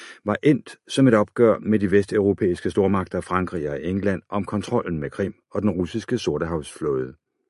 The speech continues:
Og med Ruslands traditionelle alliancepartnere Preussen og Østrig-Ungarn i en ny rolle som fjendtligt neutrale over for Rusland.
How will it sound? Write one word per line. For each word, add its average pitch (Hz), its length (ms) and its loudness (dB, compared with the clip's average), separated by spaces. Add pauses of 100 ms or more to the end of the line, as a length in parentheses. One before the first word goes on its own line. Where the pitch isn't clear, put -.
(640)
Og 104 100 0
med 117 80 8
Ruslands 123 500 2
traditionelle 110 680 4
alliancepartnere 92 1000 -2
Preussen 87 460 -4
og 78 180 -4
Østrig-Ungarn 87 800 -2
i 73 100 -6
en 71 100 -4
ny 120 140 4
rolle 98 400 0
som 90 240 -8
fjendtligt 113 480 -2
neutrale 78 640 -8
over 82 200 -6
for - 140 -10
Rusland. 71 380 -12